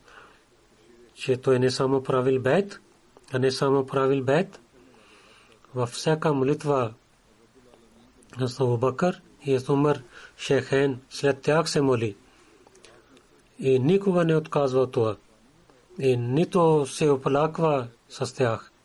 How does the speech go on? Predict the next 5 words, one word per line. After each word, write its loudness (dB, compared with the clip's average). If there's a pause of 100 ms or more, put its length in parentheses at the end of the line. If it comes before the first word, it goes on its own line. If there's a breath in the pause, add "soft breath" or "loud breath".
(1160 loud breath)
Той 2
участва 0
в -16
техните 0
комисиите -2